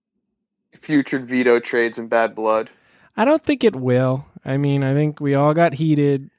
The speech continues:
Speaker 2: and then we
Speaker 1: <laughs>
Speaker 2: cooler heads prevailed.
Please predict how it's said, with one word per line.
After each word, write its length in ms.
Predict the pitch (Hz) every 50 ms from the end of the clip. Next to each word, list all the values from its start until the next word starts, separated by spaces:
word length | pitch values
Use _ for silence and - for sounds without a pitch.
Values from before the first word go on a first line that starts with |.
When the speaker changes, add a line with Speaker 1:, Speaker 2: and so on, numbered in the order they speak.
| -
Speaker 2:
and 120 | 147 139 135
then 160 | 135 135 135
we 200 | 131 131 131 131 131 -
Speaker 1:
<laughs> 80 | - -
Speaker 2:
cooler 320 | - 170 170 175 185 185
heads 260 | 180 180 175 170 165
prevailed. 840 | - - 202 185 160 156 147 139 139 143 139 139 139 139 135 123 -